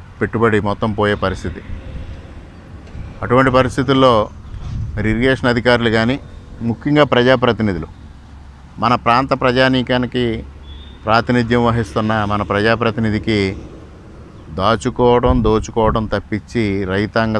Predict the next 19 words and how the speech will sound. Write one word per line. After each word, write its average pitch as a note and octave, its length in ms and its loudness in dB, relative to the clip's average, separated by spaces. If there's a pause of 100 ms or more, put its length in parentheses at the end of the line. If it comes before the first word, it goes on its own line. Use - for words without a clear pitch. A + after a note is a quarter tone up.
సమస్యలు G#2 480 -4
పట్టవు. F2+ 300 -4 (1400)
రైతాంగ C#3+ 420 2 (120)
సమస్యలపైన C3+ 720 2 (1040)
ప్రతిపక్ష A#2+ 460 0 (100)
పార్టీ B2+ 300 4 (100)
ఏదైనా B2 260 4 (100)
ప్రశ్నిస్తే A#2 540 0 (1400)
మరి A2+ 200 0
అనుయాయుల C3 460 4
చేత B2+ 240 4
అవాకులు A#2+ 420 2
చెవాకులు A2+ 360 0 (120)
మాట్లాడించడం, F#2 580 -4 (1200)
ఇది B2+ 160 2 (100)
సమస్య C#3+ 360 4 (300)
ఎప్పుడూ D#3+ 260 0 (100)
ఉంది. G2+ 200 2 (1300)
ద్వారపూడి A#2 460 2